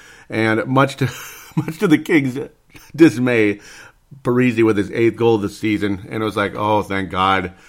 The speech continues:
And it just, it just shows the character of this team, how much, how, how, how they just never give up, despite what a frustrating game it had been, what a lethargic feel it had. It just had that, that vibe, like, it just wasn't gonna be our day. A Saturday afternoon game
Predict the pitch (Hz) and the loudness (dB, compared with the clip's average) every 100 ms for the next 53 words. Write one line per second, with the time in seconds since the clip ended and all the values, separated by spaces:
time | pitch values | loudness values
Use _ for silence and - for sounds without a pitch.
0 | - 113 113 - 131 160 147 165 185 - | -14 -8 -8 -8 -6 -4 -2 -2 -2 -2
1 | 151 143 120 - 117 113 110 104 95 - | 0 0 -2 -4 -2 -2 -2 -4 -6 -10
2 | 107 101 101 - 113 110 98 - 107 - | -8 -6 -8 -6 -6 -6 -8 -14 -20 -20
3 | - - 135 107 147 139 139 131 139 113 | -20 -6 -6 -4 -2 0 0 0 -2 -2
4 | 131 135 113 110 98 92 - - - - | 0 2 2 0 0 -2 -6 -20 -20 -8
5 | 120 - 147 147 131 117 - 143 139 131 | -8 -2 0 2 0 -2 0 -2 0 -2
6 | 120 110 113 113 110 98 104 113 113 104 | -2 -2 -2 0 -2 -2 -2 0 -2 -2
7 | 98 113 131 127 120 - 120 120 123 - | -2 2 2 0 -6 -4 -2 2 0 -2
8 | 92 87 95 107 110 110 - - - 139 | -6 -4 0 0 0 -4 -10 -20 -14 -6
9 | 139 202 - 175 151 131 95 107 87 85 | -4 -4 -2 0 0 0 0 -2 -2 -2
10 | 85 87 98 101 110 143 123 117 113 113 | -2 -2 -4 -6 -4 -4 -2 -4 -2 -2
11 | 104 104 98 87 90 90 90 - 107 98 | 0 2 2 0 -4 -6 -10 -14 -12 -6
12 | 120 117 117 110 107 110 101 104 101 98 | -2 0 0 0 -2 -2 -2 -2 -2 -4
13 | 95 98 | -4 -6